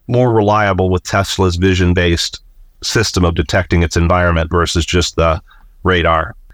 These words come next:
And in inclement weather, the Honda, as soon as it would start to snow and slush or whatever,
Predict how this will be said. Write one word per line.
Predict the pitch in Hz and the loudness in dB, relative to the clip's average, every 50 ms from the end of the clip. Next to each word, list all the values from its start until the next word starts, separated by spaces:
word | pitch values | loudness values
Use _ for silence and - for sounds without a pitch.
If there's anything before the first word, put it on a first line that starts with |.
| - _ _ - | -20 _ _ -4
And | 110 110 110 107 107 104 104 98 - _ | -2 -2 0 0 0 0 0 -2 -2 _
in | 110 107 104 | 0 0 0
inclement | - 120 120 113 - 113 101 95 87 - | 0 0 -2 -2 0 0 0 0 -2 0
weather, | 98 104 104 98 95 92 92 | 0 2 2 2 2 0 0
the | 87 87 | 0 -2
Honda, | - - 113 104 101 98 95 | -2 0 0 0 0 0 0
as | 92 90 85 | 0 0 -2
soon | - - 110 101 | -2 0 0 0
as | 95 92 | 0 0
it | 92 82 | 0 0
would | 87 - | -2 -2
start | - - 90 87 - | 0 0 0 0 0
to | 90 | -2
snow | 85 - - - 92 92 90 90 90 90 87 87 | -4 -4 -2 0 2 2 2 2 2 2 0 0
and | 85 - | -2 -4
slush | - - - - - 92 90 85 - - | -6 -10 -12 -4 -2 0 0 0 0 -2
or | 87 87 | 0 0
whatever, | 90 87 90 87 87 87 - | 2 2 2 2 0 -2 -2